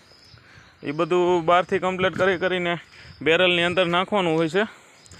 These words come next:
ત્યારબાદ, અ, કિલો જેટલી શેઠાપાળાની માટી લેવાની.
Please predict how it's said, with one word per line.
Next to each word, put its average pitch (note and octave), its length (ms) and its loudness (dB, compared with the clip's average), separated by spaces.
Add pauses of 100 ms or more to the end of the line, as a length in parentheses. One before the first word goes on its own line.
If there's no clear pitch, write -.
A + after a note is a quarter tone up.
(400)
ત્યારબાદ, E3+ 640 2
અ, F#3+ 180 0 (2250)
કિલો F#3+ 300 -4
જેટલી F#3+ 500 -4 (840)
શેઠાપાળાની F3+ 600 -2
માટી D#3 360 -2
લેવાની. C3 360 -2